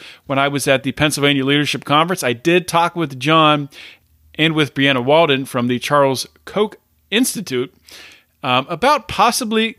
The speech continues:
collaborating, about helping to give a voice, give a story to some of these felons participating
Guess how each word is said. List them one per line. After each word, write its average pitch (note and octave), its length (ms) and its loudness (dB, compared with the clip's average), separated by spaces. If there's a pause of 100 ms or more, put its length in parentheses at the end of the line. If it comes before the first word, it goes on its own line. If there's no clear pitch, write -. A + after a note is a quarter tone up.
collaborating, F3+ 760 0 (340)
about D3+ 260 -2
helping F3 420 -2
to E3+ 640 2 (360)
give D#3 180 2
a E3 120 2
voice, C3 360 0
give D3+ 160 0
a D3+ 80 0
story C#3+ 760 0
to C3+ 280 -4
some D3 260 -4
of C#3 100 -4
these C3+ 240 -4
felons B2+ 440 0
participating A#2+ 840 -2